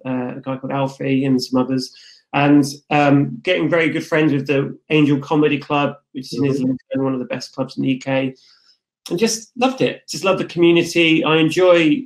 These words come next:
Speaker 1: the creativity, 'cause I'm not a creative, uh, on paper, 'cause I'm
Speaker 2: No.
Speaker 1: account handling. Um, so it's, it's nice, but I've always enjoyed the creative side of,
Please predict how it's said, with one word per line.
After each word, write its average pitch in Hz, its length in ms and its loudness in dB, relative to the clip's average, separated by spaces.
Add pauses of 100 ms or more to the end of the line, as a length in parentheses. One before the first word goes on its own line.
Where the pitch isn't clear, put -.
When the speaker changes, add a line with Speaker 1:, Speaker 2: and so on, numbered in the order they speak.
Speaker 1:
the 147 100 -8
creativity, 160 920 -2
'cause 151 160 -10
I'm 180 180 2
not 170 140 -2
a - 40 -12
creative, 135 560 -2 (500)
uh, 127 320 -2 (480)
on 127 180 0
paper, 123 540 -6 (200)
'cause 127 140 -8
I'm 127 80 -2
Speaker 2:
No. 113 140 4
Speaker 1:
account - 180 -4 (180)
handling. 117 400 -8 (460)
Um, 117 640 -4
so 135 420 4 (100)
it's, 156 280 -4
it's - 260 -6
nice, 165 260 2
but 160 120 -2
I've 147 200 2
always 156 240 4
enjoyed 143 360 2
the 139 80 -4
creative 131 420 0
side 123 280 -4
of, - 80 -12